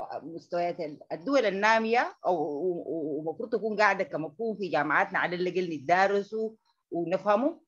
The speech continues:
آه، آه، لكن برضو على مستوى إم آي تي، آه، في أمريكا من أحسن ال-، ال-، الانستيتيوتس بتاعت التكنولوجي في العالم،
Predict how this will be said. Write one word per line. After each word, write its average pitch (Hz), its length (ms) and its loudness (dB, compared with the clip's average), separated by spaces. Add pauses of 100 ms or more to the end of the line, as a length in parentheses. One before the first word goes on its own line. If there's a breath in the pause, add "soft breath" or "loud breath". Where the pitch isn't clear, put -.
(540)
آه، 190 40 2
آه، 165 680 2
لكن 202 340 4
برضو 403 200 4
على 214 240 6
مستوى 196 360 2
إم 302 200 4
آي 202 180 2
تي، 269 360 -8 (1160)
آه، 175 360 4
في 165 200 -4
أمريكا 285 540 2
من 170 200 0
أحسن 190 320 -2
ال-، 147 240 -2
ال-، 135 480 -4
الانستيتيوتس 151 800 -10
بتاعت - 200 -14
التكنولوجي 208 520 -4
في 160 100 -6
العالم، 220 560 4